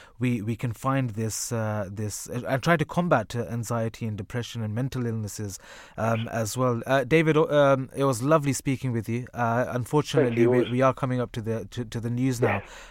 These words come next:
Speaker 1: Uh, um, but we'd love to have you on again. Uh, thank you, and we hope you have a wonderful day ahead.
Speaker 2: Thank you. Always a pleasure to talk to you. Take care.
Speaker 1: <laughs> Likewise. Thank you. Bye-bye. Zero two zero eight six eight seven seven eight seven eight. That was David Smithson's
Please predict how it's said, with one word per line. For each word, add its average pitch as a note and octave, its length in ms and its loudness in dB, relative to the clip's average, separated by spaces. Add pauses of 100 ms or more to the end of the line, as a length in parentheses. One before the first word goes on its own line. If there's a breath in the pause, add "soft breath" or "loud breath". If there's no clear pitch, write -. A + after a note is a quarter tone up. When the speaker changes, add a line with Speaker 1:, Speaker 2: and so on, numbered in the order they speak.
(100)
Speaker 1:
Uh, - 160 4
um, B2+ 200 6 (160)
but C3+ 140 6
we'd C#3 160 4
love D#3+ 160 6
to E3 80 2
have C#3 160 6
you C3 140 4
on B2+ 100 2
again. B2 360 0
Uh, A#2 320 0
thank D#3+ 300 -2
you, E3+ 200 -2
and C3+ 120 -2
we B2+ 80 0
hope B2+ 160 -2
you C#3 60 0
have C3 100 0
a C3 60 0
wonderful C3+ 300 -2
day C#3+ 120 2
ahead. D#3+ 260 -4 (480)
Speaker 2:
Thank D3+ 220 2
you. B2 160 8
Always D3 180 4
a C3+ 40 4
pleasure C3 260 2
to - 80 -4
talk A#2 220 6
to A2 60 -2
you. G#2+ 60 0
Take B2+ 220 0
care. A#2+ 160 6 (120)
Speaker 1:
<laughs> G2+ 160 -4
Likewise. F#2+ 340 -6
Thank C3+ 280 -4
you. A2+ 80 -10 (100)
Bye-bye. C3 300 2 (920 loud breath)
Zero D#3+ 160 6
two D3 140 2
zero C#3+ 260 6
eight C3+ 180 0
six - 380 -4
eight C#3+ 180 0
seven C#3 400 0
seven B2+ 400 0
eight B2+ 160 -2
seven B2 440 0 (100)
eight. D#3+ 240 4
That D3+ 120 8
was C3 120 4
David B2+ 240 4
Smithson's D3+ 640 -2